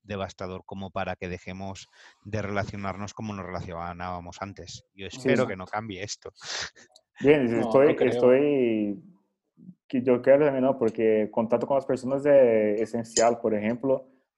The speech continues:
Speaker 2: Además, temas para una barbacoa, para trabajar, para ir a un partido de fútbol, las personas están muy cercanas, ¿sabes?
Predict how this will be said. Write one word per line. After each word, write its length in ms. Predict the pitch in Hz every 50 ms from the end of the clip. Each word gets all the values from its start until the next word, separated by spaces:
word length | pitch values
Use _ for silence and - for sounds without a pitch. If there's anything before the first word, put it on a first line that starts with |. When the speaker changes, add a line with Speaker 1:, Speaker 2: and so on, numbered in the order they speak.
| _ _
Speaker 2:
Además, 560 | - 117 107 113 110 113 113 110 117 120 - -
temas 320 | 127 123 120 120 120 -
para 760 | - 120 110 107 107 107 107 104 104 104 104 104 104 104 104
una 160 | 107 107 110
barbacoa, 1200 | 107 110 110 107 107 107 104 - - 123 127 131 127 123 123 120 120 123 123 123 123 123 120 117 110 101 101 -
para 160 | - 107 107 104
trabajar, 920 | - 107 110 107 107 101 - 110 113 117 117 117 117 113 110 104 - -
para 320 | - 104 101 104 104 104 104
ir 160 | 104 104 110
a 60 | 107
un 160 | 107 107 107
partido 340 | - 110 104 101 - 110 104 104
de 120 | 107 98
fútbol, 640 | - _ - 123 117 - - 135 131 131 147 - - _ _ _ _ _ _ _ -
las 160 | 117 110 -
personas 400 | - - 104 - 113 117 120 120
están 240 | 127 123 - 131 127
muy 200 | 117 113 117 120
cercanas, 600 | 113 - 117 107 - - - 113 110 104 98 -
¿sabes? 400 | - 107 107 113 131 151 - -